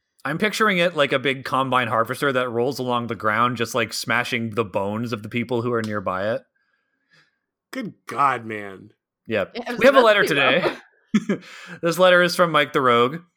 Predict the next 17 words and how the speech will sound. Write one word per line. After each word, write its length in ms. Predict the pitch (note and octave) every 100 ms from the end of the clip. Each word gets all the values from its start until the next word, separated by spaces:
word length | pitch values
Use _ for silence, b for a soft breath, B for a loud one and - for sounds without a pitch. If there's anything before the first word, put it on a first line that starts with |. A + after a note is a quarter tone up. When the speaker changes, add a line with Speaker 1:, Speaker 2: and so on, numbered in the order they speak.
| _ _ _
Speaker 1:
who 80 | E3
writes, 320 | E3 F3 E3+ -
uh, 320 | D3+ D#3 D3
two 200 | - B3
things 280 | A#3+ A3+ F#3+
on 140 | F#3
page 260 | E3+ E3 D3
three 240 | - D#3+
oh 120 | D3+ B2+
two. 320 | - G2 E2 _ b b b b -
One, 460 | C#3 F3 G#2 F2 _ _ _ _ _
Puppet's 300 | G#3 G#3+ B3+
shutting 340 | - - F#3+ F#3+
down 280 | D#3+ D3+ D3
of 100 | -
Kvothe's 380 | - D3 - -
inquiry. 560 | G3 - A2+ F#2 E2